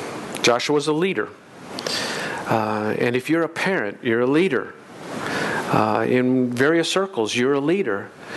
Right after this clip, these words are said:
And God's gonna command you to be very courageous because you need it and others around you need it.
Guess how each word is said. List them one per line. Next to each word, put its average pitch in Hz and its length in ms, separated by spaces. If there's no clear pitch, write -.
And 113 140
God's 147 220
gonna 147 180
command 139 400
you 156 140
to 151 80
be 123 180
very 131 320
courageous 127 720
because 107 520
you 101 280
need 170 200
it 208 240
and - 140
others 107 340
around 117 400
you 95 100
need 92 220
it. - 320